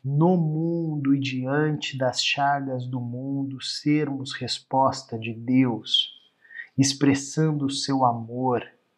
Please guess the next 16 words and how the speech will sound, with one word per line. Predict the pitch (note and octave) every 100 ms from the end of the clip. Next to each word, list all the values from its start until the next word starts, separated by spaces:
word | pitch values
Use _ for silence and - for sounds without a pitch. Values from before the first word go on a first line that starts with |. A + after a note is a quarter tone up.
| _ _ _ _ _ _ _ _ _
a | B2
partir | - C3 A#2+ - D3 D3 C3
de | C3+
ações | C3+ - - - - D3 D3+ D3 C3 A#2+
e | B2+
não | C3 C3+
apenas | C3 - B2+ B2+ A#2+ A#2
de | A#2 -
palavras. | _ A2 G#2+ G#2 A2 A2 G#2+ G2+ - - - _ _ _ _ - - - _
Diante | B2 B2+ C#3 D#3 D3+ - C#3 - _
da | B2+ C#3+
necessidade | D3 C3+ - - - C3+ C#3 C3+ C3
de | C3+
um | C3+
irmão, | B2 C3 D#3 E3 C3+ - - - _
nós, | C3+ C#3+ C#3+ - - - -